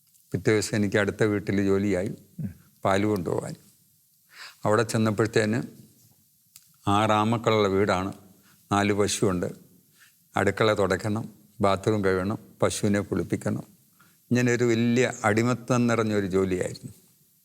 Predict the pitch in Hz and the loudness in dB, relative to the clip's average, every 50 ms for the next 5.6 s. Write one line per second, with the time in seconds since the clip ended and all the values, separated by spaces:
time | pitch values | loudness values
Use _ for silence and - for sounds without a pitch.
0 | _ _ _ _ _ _ _ _ _ _ _ _ _ - - 104 113 127 131 - | _ _ _ _ _ _ _ _ _ _ _ _ _ -4 -2 0 0 0 0 0
1 | - 123 123 - - 156 - - 143 131 113 92 85 - 87 107 - - - - | 0 -2 -2 0 -4 -4 -2 0 0 0 2 0 -2 -2 -6 -8 -12 -16 -18 -20
2 | - - - - - - _ _ _ _ _ _ _ _ _ _ _ _ - _ | -20 -20 -20 -20 -20 -20 _ _ _ _ _ _ _ _ _ _ _ _ -20 _
3 | _ _ _ - - - - - _ _ _ _ _ _ _ _ _ - 110 107 | _ _ _ -10 -10 -10 -10 -12 _ _ _ _ _ _ _ _ _ -2 0 2
4 | 113 120 123 127 131 123 107 - - - - - - - _ _ - - - _ | 2 2 2 2 0 0 -2 -4 -10 -16 -20 -20 -20 -20 _ _ -20 -20 -20 _
5 | _ - - - 120 113 113 110 110 104 - | _ -18 -8 -4 -2 0 0 2 0 0 -2